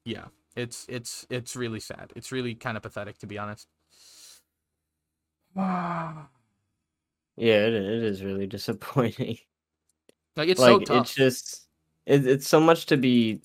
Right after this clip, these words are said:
Speaker 2: like, desired and just not delivered on.
Speaker 1: Yeah. It's gonna be tough being a League of Legends fan. It's gonna be specifically tough to be a North American League of Legends fan this year, but it's going to be tough being a fan of the game in general, because it,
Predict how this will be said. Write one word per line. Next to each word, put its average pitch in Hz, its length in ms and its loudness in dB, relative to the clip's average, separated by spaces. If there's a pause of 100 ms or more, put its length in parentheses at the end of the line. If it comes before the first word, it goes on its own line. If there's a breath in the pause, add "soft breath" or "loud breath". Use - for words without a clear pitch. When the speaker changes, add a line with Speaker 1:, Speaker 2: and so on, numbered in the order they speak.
(120)
Speaker 2:
like, 104 280 0
desired 101 720 2
and 101 140 -4
just 101 160 -6
not 101 280 -4
delivered 101 460 -4
on. 107 380 -6 (440)
Speaker 1:
Yeah. 123 140 -18 (1200)
It's 147 120 -12
gonna 185 180 0
be 185 120 -6
tough 156 280 -2
being 151 200 -4
a 139 40 -2
League 139 160 -2
of 131 80 0
Legends 120 380 -4
fan. - 120 -14
It's 139 120 -4
gonna 233 140 4
be 220 200 -2 (220 loud breath)
specifically 190 640 0
tough 202 380 4
to 156 120 -2
be 143 220 2
a 127 80 -2
North 123 200 -2
American 143 380 -2
League 156 140 0
of 156 60 0
Legends 156 320 0
fan 147 180 -2
this 143 180 -6
year, 147 220 0 (260 soft breath)
but 151 100 2
it's 160 100 -4
going 175 140 0
to 165 60 0
be 160 80 -2
tough 156 260 4
being 147 280 0
a 139 80 0
fan 147 240 -2
of 131 60 -4
the 131 60 -6
game 123 220 -4
in 117 80 -6
general, 104 440 -10
because 131 340 -4
it, 135 180 -4